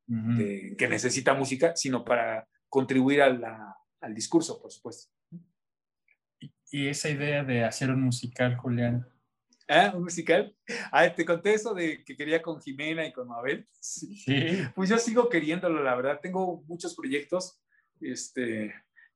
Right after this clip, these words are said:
Speaker 2: que quiero hacer esta película que se llama Los demonios del amanecer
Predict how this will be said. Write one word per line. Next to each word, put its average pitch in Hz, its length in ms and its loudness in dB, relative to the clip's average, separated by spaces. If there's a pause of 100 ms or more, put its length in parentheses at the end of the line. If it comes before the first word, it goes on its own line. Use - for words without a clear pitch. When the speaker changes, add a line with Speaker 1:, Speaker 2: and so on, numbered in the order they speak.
(100)
Speaker 2:
que - 160 -2
quiero 160 200 10
hacer 156 180 8
esta 139 320 2 (100)
película 131 340 -4
que - 80 -6
se 120 60 -2
llama 127 160 2
Los 120 160 -2
demonios 127 360 -4
del 113 120 -8
amanecer 107 600 2